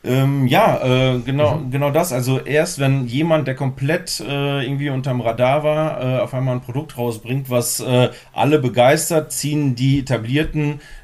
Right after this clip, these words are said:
Speaker 1: halt mit den Entwicklungen, die bei denen wahrscheinlich in der Schublade lagen, äh, jetzt peu à peu nach, haben
Speaker 2: Mhm.
Speaker 1: aber natürlich, äh, sehr viel,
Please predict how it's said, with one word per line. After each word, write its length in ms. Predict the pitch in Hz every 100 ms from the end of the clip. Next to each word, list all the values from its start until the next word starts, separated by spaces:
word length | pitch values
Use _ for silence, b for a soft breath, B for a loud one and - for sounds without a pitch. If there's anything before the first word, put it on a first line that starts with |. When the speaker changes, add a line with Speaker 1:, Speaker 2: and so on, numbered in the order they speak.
| -
Speaker 1:
halt 320 | 113 127 131
mit 480 | 135 135 135 110 107
den 140 | 131
Entwicklungen, 480 | 135 117 135 143 127
die 180 | 117 120
bei 160 | 110 107
denen 180 | 117
wahrscheinlich 280 | 117 110 120
in 80 | 113
der 40 |
Schublade 400 | - 160 147 135
lagen, 380 | 127 123 127 123 - -
äh, 320 | 120 123 120
jetzt 280 | 117 120 -
peu 160 | 139 135
à 40 |
peu 200 | 131 127
nach, 400 | 120 117 147 - B B B
haben 220 | - 117 135
Speaker 2:
Mhm. 60 |
Speaker 1:
aber 120 | 135
natürlich, 680 | 139 135 131 135 135 120 -
äh, 180 | 135 127
sehr 200 | 113 131
viel, 420 | - 135 131